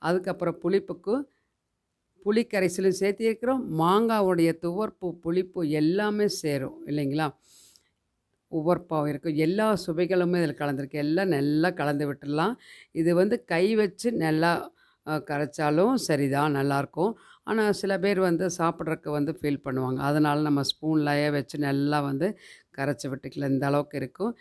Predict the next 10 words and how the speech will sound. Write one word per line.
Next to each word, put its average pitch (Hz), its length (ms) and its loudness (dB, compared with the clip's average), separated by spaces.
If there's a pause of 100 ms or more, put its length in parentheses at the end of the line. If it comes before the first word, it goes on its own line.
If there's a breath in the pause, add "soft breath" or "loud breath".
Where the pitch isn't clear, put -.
(380 loud breath)
இது 202 200 4
வந்து 180 260 4 (140)
ஆந்திராவுல 170 640 4
கண்டிப்பா 185 760 0
இன்னைக்கு 151 400 2
வந்து 143 260 -2
செஞ்சிருப்பாங்க. 135 640 -2 (520 loud breath)
யுகாதி 151 460 2 (600)
பண்டிகைக்கு 139 520 -2
வந்து 127 280 0